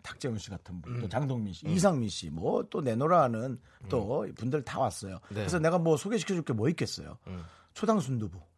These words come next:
Speaker 2: 음.
Speaker 1: 어, 그다음에 그 김숙 씨랑 촬영했던 그 장칼국수.
Speaker 2: 어.
Speaker 1: 아직도 줄 쓴단 말이에요.
Speaker 2: 아, 거기 너무 맛있죠.
Speaker 1: 그다음에 바닷가에, 아이, 또 내가 이렇게 너무 스포하면 안 되겠다. 하여튼 그래서 이 정도를
Speaker 2: 음.
Speaker 1: 먹었는데,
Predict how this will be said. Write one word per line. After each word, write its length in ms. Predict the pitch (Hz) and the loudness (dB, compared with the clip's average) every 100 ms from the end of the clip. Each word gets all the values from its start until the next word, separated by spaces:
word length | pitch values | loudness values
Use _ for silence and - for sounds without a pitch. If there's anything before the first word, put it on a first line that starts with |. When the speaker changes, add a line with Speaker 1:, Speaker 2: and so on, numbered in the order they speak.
| 95 | -10
Speaker 2:
음. 260 | 104 90 82 - - | -8 -8 -12 -18 -10
Speaker 1:
어, 300 | 117 95 107 _ | -8 -8 -12 _
그다음에 420 | 135 147 139 113 90 _ - | 2 2 4 -2 -8 _ -4
그 140 | 151 | -2
김숙 260 | 170 165 143 | 0 -2 -2
씨랑 220 | 160 135 | -2 -2
촬영했던 400 | 147 143 120 117 | -2 -2 -2 -4
그 80 | 123 | -4
장칼국수. 640 | 123 139 156 98 - - _ | -4 -2 -4 -4 -14 -18 _
Speaker 2:
어. 160 | - 98 | -10 0
Speaker 1:
아직도 300 | 127 180 226 | 0 0 -6
줄 120 | 147 127 | -4 -4
쓴단 300 | 135 117 92 | -4 -4 -6
말이에요. 240 | 85 110 | -6 -2
Speaker 2:
아, 60 | 127 | 0
거기 200 | 139 147 | 4 2
너무 100 | 107 | 2
맛있죠. 280 | 110 - - | -2 -4 2
Speaker 1:
그다음에 240 | 131 156 | 4 6
바닷가에, 800 | 107 131 165 - - 156 147 143 - _ | 4 2 2 0 4 6 6 2 -4 _
아이, 160 | - 92 | -6 -6
또 160 | - 113 | -6 -4
내가 140 | 113 | -2
이렇게 140 | 123 113 | -2 -2
너무 200 | 107 135 | -2 -4
스포하면 320 | - 165 123 | -4 -4 -4
안 60 | 87 | -4
되겠다. 300 | 92 - - | -8 -10 -2
하여튼 240 | 170 196 | 0 2
그래서 320 | 147 170 120 123 | 6 6 6 4
이 80 | |
정도를 280 | 139 208 196 | 4 6 6
Speaker 2:
음. 20 | |
Speaker 1:
먹었는데, 680 | 117 127 127 98 92 147 92 | 6 4 2 0 -2 -2 -4